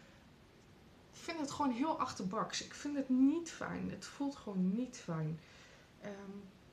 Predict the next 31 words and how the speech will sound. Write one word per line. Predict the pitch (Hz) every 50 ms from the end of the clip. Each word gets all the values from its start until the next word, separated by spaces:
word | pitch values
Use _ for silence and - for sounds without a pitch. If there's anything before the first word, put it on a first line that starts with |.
| - - - - - - - - - - - - - - 185 - - - - - - - - - -
dus | - 247 254 254 -
ja, | - 175 165
het | 165 185 196 - -
is | 294 285 330
ook | 320 320 330
niet | 339 339 294
dat | - 320 311
dat | - 311 302 -
wekelijks | - 311 330 320 320 - 311 277 277 - -
gebeurt | - 254 - 294 302 311 311 -
of | -
zo, | - - - 185 180
hoor. | 170 208 240
Maar | 277 277 269
zo | 269 - 277
nu | 262 254 285 302 311
en | 285 254 226
dan, | 226 247 247 254 262
dan | 233 233 226 214 - -
vliegt | - - - 214 247 - - -
hij | - 285 254
er | 226 196
weer. | 196 202 202
En | 202 202
ik | 175 - -
vind | - - 254 240 240
het | 233 233
gewoon | - - 233 226 - -
echt | - - - - - -
heel | 214 226 262 269 - -
irritant. | - 220 190 190 185 185 - - 160 156 151 160 -